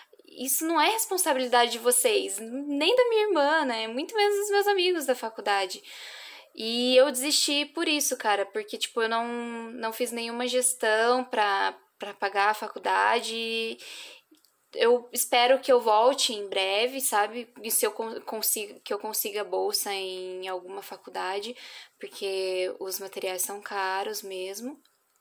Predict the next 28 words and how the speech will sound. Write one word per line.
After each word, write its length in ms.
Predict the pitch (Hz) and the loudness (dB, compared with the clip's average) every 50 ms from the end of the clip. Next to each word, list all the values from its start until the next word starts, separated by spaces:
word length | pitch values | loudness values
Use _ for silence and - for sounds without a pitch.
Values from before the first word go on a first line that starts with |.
| _ _ _ _ _ _ _ _ _ _ - - - - - - - - - | _ _ _ _ _ _ _ _ _ _ -20 -20 -18 -20 -20 -20 -20 -20 -14
E 120 | - 214 208 | -6 -2 0
eu 80 | 208 | 0
saí 240 | 208 - - 220 220 | 2 2 2 0 0
por 160 | 220 - - | 0 -2 -2
isso, 260 | 302 294 269 - - - | 0 0 0 0 -2 -2
cara, 220 | - 208 190 - | -2 -4 -4 -4
por 360 | - - 208 202 202 208 208 | -4 -4 -4 -4 -2 -2 -4
falta 360 | 208 - - 214 208 208 214 | -6 -4 -4 -4 -2 -2 -4
de 120 | 208 208 214 | -4 -6 -4
grana. 480 | 214 247 254 233 220 208 202 202 202 - _ _ - - - - _ | 0 2 2 2 2 0 -4 -8 -10 -14 _ _ -20 -20 -20 -12 _
E 140 | 240 247 262 | -2 -2 0
também 600 | 269 294 254 240 220 233 233 254 269 269 262 247 | 0 0 0 0 2 2 4 4 4 4 2 2
eu 60 | 233 | 0
não 420 | 226 226 233 233 233 233 233 240 240 | 0 -2 -4 -4 -4 -6 -6 -8 -8
conseguia 640 | - - 254 254 - - 262 214 226 247 254 247 247 247 254 254 247 247 247 247 - - | -4 0 0 2 2 0 -2 -2 0 2 4 6 6 6 6 6 6 6 6 4 2 2
arrumar 600 | - 233 233 233 233 233 226 233 240 240 233 233 233 | 2 4 4 4 2 2 -2 -2 0 2 4 4 4
um 40 | 240 | 4
emprego, 680 | 254 269 269 - 262 233 226 233 240 247 339 392 403 - _ _ _ | 2 -2 2 4 4 6 6 4 2 0 -2 -6 -8 -8 _ _ _
porque 560 | - 247 240 240 - - 247 220 220 220 220 | 0 0 0 -2 -2 0 2 2 2 2 2
onde 180 | 220 226 220 233 | 0 0 -2 -4
eu 60 | 226 | -4
fazia 400 | - - 226 220 220 226 220 220 | -4 -4 -6 -4 0 0 2 2
moda 560 | 226 220 214 214 214 214 220 220 226 226 220 220 | 4 4 6 6 6 6 4 4 4 2 4 2
tinha 280 | 220 - 254 233 226 | 2 0 -2 -2 -6
que 120 | 233 - 240 | -4 -2 0
ser 140 | - 247 | 0 0
de 120 | 226 - 233 | 0 -2 -2
manhã. 520 | 233 240 247 247 247 233 240 262 339 392 | 0 0 2 2 4 4 4 4 2 0